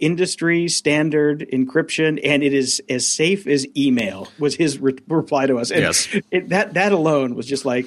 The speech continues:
Speaker 1: "Oh, you're all fucked." <laughs> So.
Speaker 2: <laughs> Yes. So, yeah, Wired has posted a long article saying your anonymous post is secret, aren't anonymous after all,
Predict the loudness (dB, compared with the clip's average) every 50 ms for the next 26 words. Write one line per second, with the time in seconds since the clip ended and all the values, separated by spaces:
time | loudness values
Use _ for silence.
0 | -6 _ _ 0 0 0 0 0 -2 -4 -6 -8 -10 -12 -12 -14 -14 -14 -18 -20
1 | _ -16 -16 -14 -12 -14 -14 -14 -8 -2 0 0 0 0 -2 0 2 2 2 2
2 | 2 -2 -2 -4 -8 -12 -12 -12 -8 -4 -2 0 0 0 0 -2 -2 -2 -2 0
3 | 0 -2 -2 0 0 0 0 0 0 0 0 2 2 2 0 0 -2 -2 -2 -2
4 | -4 -4 -2 -2 -2 -2 -2 -4 -4 -4 -4 -4 -4 -4 -4 -2 -2 -2 -2 -2
5 | -4 -4 -4 -4 -4 -4 -2 0 0 0 0 -2 -4 -4 -4 -4 -2 -2 -2 -2
6 | -4 -4 -6 -4 -4 -4 -4 -4 -4 -4 -2 -2 -2 -2 -2 -2 -2 -2 -2 -2
7 | -2 -2 -2 -2 -2 -2 -2 -2 -4 -4 -2 -2 -2 -2 -4 -6 -4 0 0 0
8 | 0 0 -4